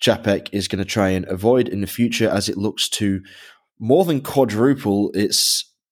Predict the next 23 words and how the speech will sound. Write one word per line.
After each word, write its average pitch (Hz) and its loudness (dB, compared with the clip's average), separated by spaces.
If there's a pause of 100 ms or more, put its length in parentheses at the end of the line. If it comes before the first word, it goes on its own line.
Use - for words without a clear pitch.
planned 117 2
maximum 104 -2
output 104 0 (800)
to - -2
try 107 4
and 104 0
make 98 -2
up 95 0 (440)
for 95 0
the 85 -4
backlog 107 -2
of 95 -2
orders 95 -2 (340)
that 98 0 (160)
exist. 98 -2 (140)
So 120 2 (480)
we're 123 2
gonna 170 2
see 160 4
a 131 2
couple - -2
more 120 4
Antarctiques 113 0